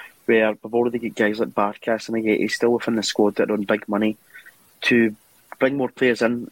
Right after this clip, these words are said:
it's gonna be about managing that wage budget. You know, Forrest and Julian will be two of the high earners at the club.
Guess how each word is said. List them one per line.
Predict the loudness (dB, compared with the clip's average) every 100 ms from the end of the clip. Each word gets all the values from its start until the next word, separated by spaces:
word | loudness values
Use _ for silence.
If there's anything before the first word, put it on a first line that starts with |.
| -8
it's | -2
gonna | 0 0
be | 0 2
about | 2 2 0
managing | 0 0 -2 0
that | 0
wage | 2 0 2
budget. | 0 2 2 0 _
You | -6
know, | -6
Forrest | -2 2 2 0 -4
and | -4
Julian | 0 0 0
will | -2
be | -2
two | 2 2
of | 2
the | 0
high | 0 2
earners | 0 -2 -6
at | -8
the | -4
club. | -2